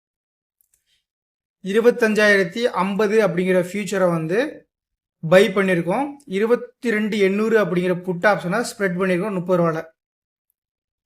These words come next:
இந்த ட்ரேடுக்கு யூஸ் பண்ண கேபிட்டல்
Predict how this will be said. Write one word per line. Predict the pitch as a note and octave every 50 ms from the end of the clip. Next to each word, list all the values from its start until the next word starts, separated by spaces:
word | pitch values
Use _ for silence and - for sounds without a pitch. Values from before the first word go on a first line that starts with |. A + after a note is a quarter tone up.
| _ _ _ _ _ _ _ _ _ _ _ _ _ _
இந்த | G#3 G3+ G#3+ G#3 F3
ட்ரேடுக்கு | G3+ A3+ A#3+ A#3+ B3 G3 A3
யூஸ் | A#3 A3 - A#3+
பண்ண | A3+ G#3+ F3+ - G3+
கேபிட்டல் | G#3 A3 A3 A3+ A3 G#3+ G3+